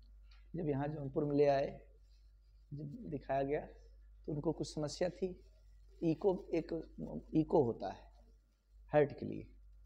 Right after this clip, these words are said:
तो doctor साहब अपने chamber में ही वो मशीन थी, इको उनका कर दिए, इको करने लगे। फिर जैसे इको किए, वैसे धीरे से नीचे उतरी। हम कहा, "कुछ आराम हुआ माई?" तो कहें कि,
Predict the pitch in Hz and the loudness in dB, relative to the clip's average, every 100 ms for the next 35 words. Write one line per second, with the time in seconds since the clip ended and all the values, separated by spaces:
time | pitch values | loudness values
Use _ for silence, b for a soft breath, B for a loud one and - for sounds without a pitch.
0 | - _ - - - - - 147 131 143 | -20 _ -20 -20 -20 -20 -4 2 2 0
1 | - 147 151 143 170 160 156 185 151 156 | -6 0 4 4 2 2 2 2 -2 0
2 | 151 160 160 160 156 151 - 165 - 262 | 2 2 4 2 2 2 2 2 4 2
3 | - - - 147 - 147 139 131 - - | 2 -4 2 2 6 4 6 2 2 0
4 | 190 240 - - - - - - - - | 0 0 -4 -12 -20 -20 -20 -20 -20 -20
5 | - - - - - 147 139 160 160 170 | -20 -20 -20 -20 -2 2 2 2 2 2
6 | 185 185 196 - - - - - - 151 | 2 0 -6 -14 -20 -20 -20 -20 -4 0
7 | 147 165 165 - - 190 214 - 185 196 | 6 6 6 4 2 2 -2 0 4 8
8 | 262 143 - - - - - - 151 151 | 8 6 -2 -18 -20 -20 0 8 8 8
9 | 175 160 139 160 156 147 143 - - 131 | 6 8 8 6 6 2 0 -6 -2 2
10 | 190 160 185 220 - 151 135 143 139 - | 6 6 6 0 -2 -2 0 0 -4 -6
11 | 127 131 143 131 156 220 190 - - - | -2 0 0 -2 -4 -6 -8 -12 -20 -20
12 | - - - - 131 139 135 139 | -20 -20 -20 -4 -2 -2 -2 -2